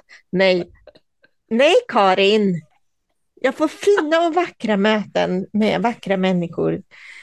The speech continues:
som jag får intellektuellt utbyte med. <laughs>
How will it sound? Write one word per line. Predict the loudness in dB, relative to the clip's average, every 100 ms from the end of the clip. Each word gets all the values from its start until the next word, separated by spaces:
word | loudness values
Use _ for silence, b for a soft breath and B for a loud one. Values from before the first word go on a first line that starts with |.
| B B _ _ _ _ _ b b b _
som | -4 0
jag | 0 0
får | 0
intellektuellt | 0 0 -2 -4 0 2 2 0
utbyte | -4 -4 -2 -4 -2 -2
med. | 0 0 -2
<laughs> | -8